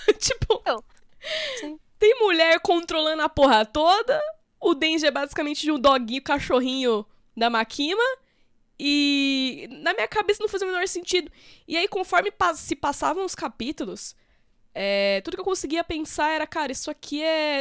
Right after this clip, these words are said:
Speaker 1: é, jamais", assim, ó, o, o pensamento que o incel deve ter do Denji é, "Cara, eu quero ficar o mais distante <laughs> possível desse cara, porque esse cara é
Speaker 2: É.
Speaker 1: estúpido,
Speaker 2: Exato.
Speaker 1: ele é beta", sei lá,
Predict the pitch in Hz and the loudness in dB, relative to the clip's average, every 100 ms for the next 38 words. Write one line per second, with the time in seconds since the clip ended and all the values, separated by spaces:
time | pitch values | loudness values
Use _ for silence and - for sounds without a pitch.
0 | - 285 277 - _ _ _ _ _ _ | -6 -10 -12 -16 _ _ _ _ _ _
1 | _ 254 262 311 311 302 359 370 320 330 | _ -4 0 2 2 2 2 -2 -2 0
2 | 269 233 262 - 269 339 349 349 320 - | 0 0 -4 -4 -2 0 0 0 -2 -4
3 | - 359 330 320 311 320 302 294 269 311 | -4 -2 2 2 2 -2 -6 -8 -6 -6
4 | 330 320 330 262 240 _ _ _ _ _ | -6 -4 -2 -2 -4 _ _ _ _ _
5 | _ _ _ _ _ - - 302 311 349 | _ _ _ _ _ -14 0 4 4 2
6 | - 330 330 403 427 - 349 - 381 - | 4 4 4 2 2 2 0 2 2 4
7 | 349 349 311 - - - 277 320 - 311 | 4 4 4 4 2 6 6 6 0 -4
8 | - 285 302 311 285 277 277 - - - | 2 4 4 2 2 2 0 -8 -12 -8
9 | - - 381 359 240 269 247 311 269 208 | 0 6 6 6 2 4 4 2 2 2
10 | 269 311 349 302 302 294 214 | 4 2 2 -2 -2 -2 -2